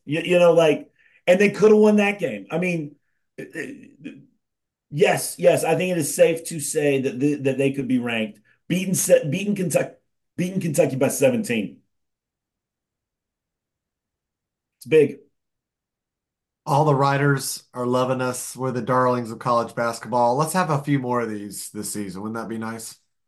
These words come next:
Speaker 1: Yeah. Yeah, absolutely. Um, we still, Thursday, though. Thursday, we still doing, uh, we still going to home team?
Speaker 2: Home team barbecue to watch South Carolina at L S U, E S P N College Game Day.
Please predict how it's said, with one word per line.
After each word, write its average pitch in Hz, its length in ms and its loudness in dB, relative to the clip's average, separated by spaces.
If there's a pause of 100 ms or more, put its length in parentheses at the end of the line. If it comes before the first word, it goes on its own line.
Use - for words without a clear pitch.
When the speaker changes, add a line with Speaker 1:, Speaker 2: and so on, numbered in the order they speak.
(1160)
Speaker 1:
Yeah. 135 380 2 (600)
Yeah, 139 220 2
absolutely. 170 600 2 (280)
Um, 135 600 2
we 147 140 -4
still, - 280 0
Thursday, 208 400 4
though. 113 280 -2 (100)
Thursday, 156 380 0
we 117 100 -4
still 156 260 0
doing, 151 320 2
uh, 143 200 -2 (180)
we 123 100 -6
still 156 160 -2
going 147 180 2
to 143 60 4
home 165 180 2
team? 190 400 -2
Speaker 2:
Home 143 340 4
team 160 340 4
barbecue 156 720 2
to 139 100 -4
watch 131 240 0
South 143 280 -4
Carolina 135 460 -4 (300)
at 139 300 4
L 139 160 2
S 131 220 -6
U, 135 200 -6
E 135 160 -4
S 135 140 -2
P 131 120 -6
N 120 100 -8
College 120 380 -2
Game 120 280 -4
Day. 117 340 0